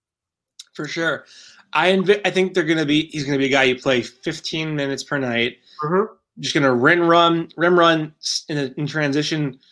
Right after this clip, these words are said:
Speaker 1: set good screens and dive, and just a, a, a really good rim protector. That's all they ever needed was just a guy that could block shots fifteen minutes per night. Just get rebounds, block shots.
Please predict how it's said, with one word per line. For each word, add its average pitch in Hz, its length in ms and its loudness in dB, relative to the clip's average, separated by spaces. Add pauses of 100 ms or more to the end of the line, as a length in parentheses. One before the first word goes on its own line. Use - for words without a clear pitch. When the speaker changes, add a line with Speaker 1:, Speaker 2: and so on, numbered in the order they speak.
(140)
Speaker 1:
set 156 280 0
good 147 160 -2
screens 143 360 0
and 127 120 -2
dive, 139 440 4 (500)
and 143 560 0 (720)
just 180 220 -2
a, 156 280 -2
a, 151 220 0
a - 20 2
really 160 220 2
good 143 180 0
rim 147 120 2
protector. 127 420 -2
That's 135 240 -6
all 160 180 6
they 156 160 4
ever 139 240 2
needed 131 340 0
was 117 120 -2
just 120 160 -6
a 120 40 -8
guy 127 240 2
that 120 160 -6
could 113 180 -6 (520)
block 139 360 4
shots 131 420 -2
fifteen 143 340 -6
minutes 139 240 -4
per 143 100 -6
night. 117 280 -4
Just - 180 -14
get 156 160 -2
rebounds, 151 400 2
block 123 240 0
shots. - 380 -6